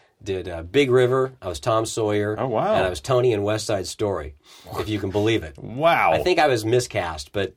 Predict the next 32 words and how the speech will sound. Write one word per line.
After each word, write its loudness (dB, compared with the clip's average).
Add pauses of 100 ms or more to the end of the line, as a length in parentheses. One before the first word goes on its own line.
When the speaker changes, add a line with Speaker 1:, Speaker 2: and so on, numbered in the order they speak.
Speaker 1:
it -2
was, -4 (580)
I 2
learned 4
a 4
lot. 0 (720)
And 2
I 6
also, 4
uh, 4
opened -2
up -2
the -2
Walk 4
Around 0
Beetlejuice -4
at -6
Universal -6
Studios -4 (480)
because -2
I, -2
I -6
really 2
connected -2
with -4
that -4
character -2
when -4
the -4
auditions -6
came -10
out. -10